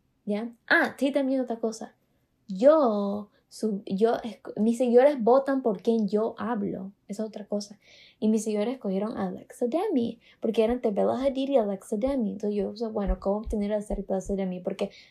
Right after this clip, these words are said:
yo ya había comenzado con esa frase de cómo obtener. Yo ya iba haciendo videos así, y era como, es como una serie que estoy haciendo yo.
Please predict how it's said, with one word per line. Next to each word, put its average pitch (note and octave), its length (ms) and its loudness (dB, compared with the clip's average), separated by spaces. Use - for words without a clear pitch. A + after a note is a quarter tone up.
yo A#3+ 80 4
ya C4 60 10
había B3+ 180 6
comenzado A#3+ 520 2
con G3+ 160 -2
esa G#3 160 -4
frase A3 280 -6
de G#3 100 -4
cómo G3+ 220 -4
obtener. F#3+ 480 -6
Yo G3 120 -2
ya G#3+ 80 0
iba G#3 200 0
haciendo G3+ 280 -4
videos F#3+ 280 -4
así, F#3+ 300 -4
y F#3+ 60 0
era G3 160 0
como, F#3+ 180 -6
es G3+ 120 -4
como A3+ 180 -4
una G#3+ 160 -4
serie A#3 380 0
que F#3+ 80 -6
estoy F3+ 180 -8
haciendo F#3 340 -8
yo. - 260 -12